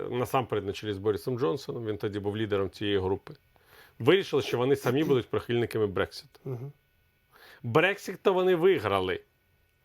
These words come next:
Speaker 1: але консервативну партію поховали. А якщо б консервативна партія була рішуче проти виходу Британії з Євросоюзу, був би єдиний фронт, е,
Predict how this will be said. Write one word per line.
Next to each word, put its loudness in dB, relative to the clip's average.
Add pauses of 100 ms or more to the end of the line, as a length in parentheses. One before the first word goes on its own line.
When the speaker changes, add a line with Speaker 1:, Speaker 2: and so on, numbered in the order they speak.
(360)
Speaker 1:
але 6
консервативну 2
партію 2
поховали. 0 (680)
А 2
якщо 2
б -2
консервативна 0
партія -2
була -4
рішуче -8
проти 0 (600)
виходу 2
Британії 0
з -6
Євросоюзу, -2
був -4
би -4
єдиний 0
фронт, -2 (960)
е, -2